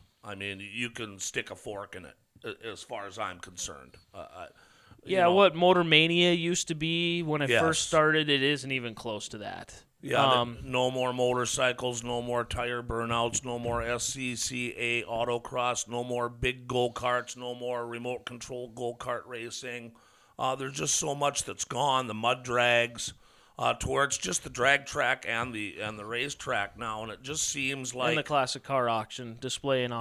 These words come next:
Speaker 2: auction.
Speaker 1: So it just seems like it needs a, a,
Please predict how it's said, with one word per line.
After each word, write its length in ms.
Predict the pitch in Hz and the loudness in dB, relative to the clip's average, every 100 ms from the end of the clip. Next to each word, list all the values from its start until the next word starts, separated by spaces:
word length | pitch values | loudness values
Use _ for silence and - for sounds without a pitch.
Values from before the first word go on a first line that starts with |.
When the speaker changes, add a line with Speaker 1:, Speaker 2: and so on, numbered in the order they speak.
| 110 | 2
Speaker 2:
auction. 180 | 120 110 117 - - | 2 0 -6 -16 -6
Speaker 1:
So 240 | - - | -2 0
it 220 | - 156 139 | 0 -2 -2
just 240 | 214 - | 0 0
seems 340 | 196 185 180 151 | 0 -2 -4 -4
like 240 | 147 - | -4 -4
it 140 | 143 143 | -12 -10
needs 440 | 143 143 143 - 139 | -6 -6 -6 -10 -8
a, 60 | |
a, 720 | 120 110 123 117 - 123 117 | -8 -10 -14 -14 -14 -14 -14